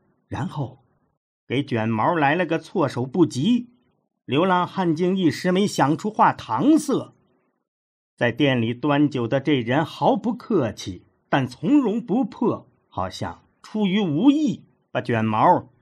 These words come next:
推到转门边，一脚踢了出去。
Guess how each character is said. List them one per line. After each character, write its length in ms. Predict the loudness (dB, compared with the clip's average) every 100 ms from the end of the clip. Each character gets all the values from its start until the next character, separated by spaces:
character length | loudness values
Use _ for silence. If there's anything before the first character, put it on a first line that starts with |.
| _ -4
推 180 | 0
到 140 | 2 0
转 240 | 2 2
门 260 | 2 2 2
边， 280 | 2 2 0
一 200 | 0 0
脚 400 | 0 -2 0 -2
踢 380 | -2 -2 2
了 160 | 2 0
出 260 | -2 -6 -6
去。 360 | -8 -12 -14